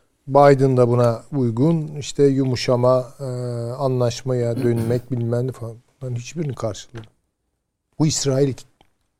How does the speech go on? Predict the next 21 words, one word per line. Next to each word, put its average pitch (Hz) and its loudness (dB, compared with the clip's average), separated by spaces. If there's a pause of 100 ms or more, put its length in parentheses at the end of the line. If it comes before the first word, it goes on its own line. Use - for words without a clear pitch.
(100)
asla 123 0
tatmin 104 -16
etmez. - -20 (1700)
Yani 123 6
şimdi 202 2
bakın, 123 2 (1400)
ambargoların 190 8
kalkması, 120 -4 (240)
İran'ın 190 4
ekonomik 160 2
olarak 120 -2
rahatlatılması. 101 -6 (640)
Şimdi 180 0
bunların 190 4
İsrail'den 160 2
karşılığını 139 -2
şöyle 143 0
bir 160 -4
gözümüzün 127 -4
önünden 120 -4
geçirelim. 107 -6